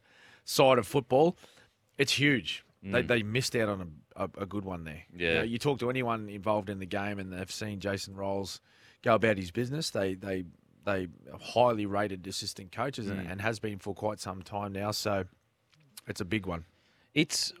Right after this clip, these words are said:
Speaker 2: I mean, it's huge for the Dragons. It's obviously big for Storm. It's e-, it's also big for the Roosters because the Roosters lost Craig Fitzgibbon last year,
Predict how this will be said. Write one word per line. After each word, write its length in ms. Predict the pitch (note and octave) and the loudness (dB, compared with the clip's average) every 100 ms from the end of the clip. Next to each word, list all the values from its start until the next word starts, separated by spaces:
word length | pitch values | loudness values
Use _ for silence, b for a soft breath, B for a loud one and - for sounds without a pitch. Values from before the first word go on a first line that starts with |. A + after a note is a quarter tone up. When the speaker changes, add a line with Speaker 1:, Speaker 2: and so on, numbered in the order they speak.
| - | -12
Speaker 2:
I 140 | A2 A#2 | -8 -2
mean, 300 | C#3 A2+ G#2 _ _ _ _ _ _ | 0 0 -2 _ _ _ _ _ _
it's 200 | B2+ - | -2 0
huge 300 | - D#3 D3 | 2 4 4
for 100 | - | 4
the 60 | G2 | 0
Dragons. 680 | F2+ A#2 F3 G3+ A3+ - - | 6 8 8 4 -2 -10 -10
It's 140 | - | 2
obviously 320 | A2 G#2+ G2+ F#2 | 6 6 4 0
big 220 | G#2+ F#2+ | 0 -2
for 100 | F#2 | -4
Storm. 540 | - B2 C#3 F3+ F#3 - | 0 4 6 4 0 0
It's 260 | A#2 - - | 0 0 -6
e-, 220 | - F3+ - | -2 0 0
it's 140 | D3 | 0
also 260 | A#3 C#4 A3 | 0 2 2
big 240 | C#3 C#3+ | 4 2
for 80 | - | 2
the 120 | A2+ | 0
Roosters 500 | F2 A#2+ G3+ - F2 | 4 4 4 0 -4
because 640 | - A2+ - A#2+ A2+ G#2 - b b b b b | -2 -2 2 6 6 4 -2 b b b b b
the 100 | C#3 | 0
Roosters 520 | B2+ D#3+ A3+ F3 C3+ | 4 4 4 2 2
lost 320 | B2+ G#2 - - | 6 6 4 2
Craig 240 | B2+ D3 | 4 4
Fitzgibbon 340 | D#3 - A#2 | 0 0 0
last 320 | G2+ F2 F#2 - | 2 2 0 -2
year, 220 | F#2+ | -2